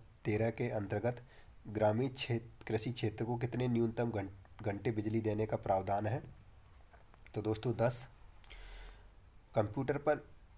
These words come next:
लिखित लिंक्ड जानकारी के संग्रह को जो इंटरनेट के माध्यम से उपलब्ध होती है, कहा जाता है?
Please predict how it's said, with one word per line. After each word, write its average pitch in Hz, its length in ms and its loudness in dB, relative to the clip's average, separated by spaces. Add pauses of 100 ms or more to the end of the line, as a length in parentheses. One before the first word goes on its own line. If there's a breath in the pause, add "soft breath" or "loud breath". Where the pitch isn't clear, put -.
(160)
लिखित 113 320 0
लिंक्ड 123 360 0
जानकारी 113 480 6
के 131 100 0
संग्रह 104 380 2
को 120 180 -2
जो 127 240 -2
इंटरनेट 110 500 0
के 123 120 -4
माध्यम 104 420 2
से 117 160 -4
उपलब्ध 107 340 -2
होती 101 360 -2
है, 117 140 0
कहा 101 260 4
जाता 104 360 6
है? 113 160 0